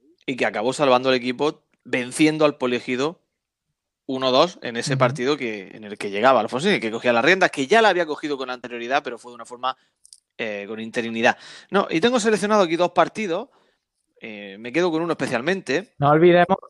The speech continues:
Speaker 2: no olvidemos, perdona, no
Speaker 1: Sí.
Speaker 2: olvidemos la eta-, la breve etapa de Fabri también esa temporada.
Speaker 1: Eh, pues sí. ¿Fabri fue esa temporada?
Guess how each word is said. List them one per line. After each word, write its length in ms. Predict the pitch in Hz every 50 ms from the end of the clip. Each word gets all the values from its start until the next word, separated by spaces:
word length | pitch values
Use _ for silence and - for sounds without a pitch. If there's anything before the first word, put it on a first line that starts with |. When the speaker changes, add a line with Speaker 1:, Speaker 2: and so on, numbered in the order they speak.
| _ _ _
Speaker 2:
no 80 | - 156 170
olvidemos, 440 | 170 _ _ - 170 170 185 190 185
perdona, 500 | - 165 147 139 143 151 156 180 180 170
no 60 | 139 131
Speaker 1:
Sí. 40 | 131
Speaker 2:
olvidemos 520 | 139 143 151 151 147 143 147 160 170 165
la 160 | 156 139 127 127
eta-, 200 | 123 - 143 -
la 240 | 139 131 123 120 120
breve 640 | 120 127 131 135 131 - 147 143 143 143 139 - -
etapa 460 | 226 - - 143 131 123 - 156 165
de 140 | 143 131 120
Fabri 440 | - - - 147 170 156 131 120 113
también 380 | - 107 104 117 139 147 127
esa 180 | 113 107 - 104
temporada. 560 | 104 104 98 - 117 127 151 143 120 110 - _ _ _ _ _ _ _ _ _ _ _ _ _
Speaker 1:
Eh, 840 | - 113 104 98 98 98 98 98 98 101 101 101 98 101 104 101 101 -
pues 140 | - -
sí. 300 | - 151 165 - _ _ _ _ _ _ _ _ _
¿Fabri 380 | - - - 123 139 175 220 214
fue 120 | - 190
esa 120 | 165 180 175
temporada? 420 | 180 160 156 151 165 202 277